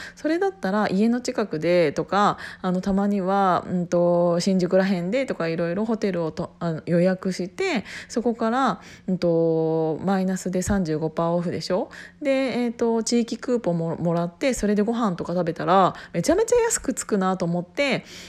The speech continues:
ちょっとそれをね、あの、に-、来年の二月二十八日だっけ？ぐらいまでに、えーと、いろいろやりたいなって思いました。なんか東京都の人が東京都内だけで動くんだったらそんなに問題はないと思うし、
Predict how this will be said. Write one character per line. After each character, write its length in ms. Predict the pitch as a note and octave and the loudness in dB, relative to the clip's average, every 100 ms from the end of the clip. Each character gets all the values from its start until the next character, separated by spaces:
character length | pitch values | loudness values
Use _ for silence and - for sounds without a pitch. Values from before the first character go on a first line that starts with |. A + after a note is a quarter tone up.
| - | 0
ち 60 | |
ょ 40 | D4 | 0
っ 40 | |
と 100 | - | 0
そ 160 | - G3+ | 0 2
れ 100 | A#3+ | 2
を 100 | B3 | 0
ね、 320 | A#3+ A#3+ D#4 - - | -2 -2 -4 -14 -6
あ 120 | F#3 | 0
の、 600 | F#3 F3+ F3 F3 F3 F3 - | 2 2 0 0 0 -4 -2
に-、 180 | F#3+ G#3 - | 2 2 2
来 280 | F#3+ G#3 G#3 | 2 4 4
年 200 | G3+ G3 | 2 2
の 80 | |
二 140 | G3+ A3 | 2 2
月 260 | G3 - | 0 -2
二 140 | F3 F#3+ | 0 0
十 120 | E3+ | 0
八 260 | D#3+ E3+ E3+ | -4 -4 -4
日 220 | E3+ E3+ | -4 -4
だ 80 | - | -6
っ 60 | - | -8
け？ 160 | - - - - - | -10 -10 -14 -20 -2
ぐ 100 | B3 | 0
ら 120 | A#3+ | 2
い 40 | G3 | 0
ま 120 | F3 | -2
で 100 | F3 | 0
に、 340 | A#3 D4+ G3+ - - | 0 0 -2 -6 -8
え 100 | - | -2
ー 20 | F3+ | 2
と、 100 | F3 | 2
い 80 | E3+ | 4
ろ 140 | G#3 | 4
い 20 | |
ろ 80 | A3 | 4
や 80 | A3+ | 4
り 100 | A3+ | 2
た 160 | D4 | 0
い 60 | C#4 | 0
な 200 | G3 G#3 | 2 0
っ 20 | |
て 80 | G3+ | 0
思 180 | E3+ F3+ | -2 0
い 60 | F3+ | 0
ま 160 | F#3 | -2
し 60 | F#3 | -2
た。 180 | F#3 F#3 | 0 2
な 80 | |
ん 40 | A#3 | 0
か 100 | G3 | 0
東 180 | F#4+ A4+ | -2 0
京 180 | C5 C5 | 4 4
都 100 | D#4+ | 4
の 120 | G#3+ | 0
人 240 | F#3 G#3+ F3 | 0 -2 0
が 240 | G3 F#3 | 0 0
東 220 | A#3 A#3+ | 0 -2
京 180 | A#3+ C4 | 2 2
都 160 | B3+ C#4+ | 2 -2
内 220 | C4+ F#3+ | 0 0
だ 100 | E3 | 0
け 140 | G#3 | 0
で 100 | F#3 | 0
動 220 | E3 E3 G#3 | 0 0 0
く 120 | G3+ | -2
ん 60 | |
だ 100 | E3+ | -4
っ 60 | E3 | -6
た 80 | D#3+ | -6
ら 100 | D#3 | -6
そ 160 | - | -2
ん 40 | A3+ | -2
な 80 | B3 | 0
に 80 | |
問 240 | G#3+ F#3+ G#3+ | 0 0 0
題 140 | A#3 | 0
は 100 | A3+ | 0
な 120 | A3+ | 0
い 80 | A#3 | -2
と 120 | G3+ | -2
思 220 | D#3+ D#3+ E3 | -4 -2 -4
う 40 | |
し、 540 | D#3+ - A3+ A3+ F3 | -6 -2 0 2 0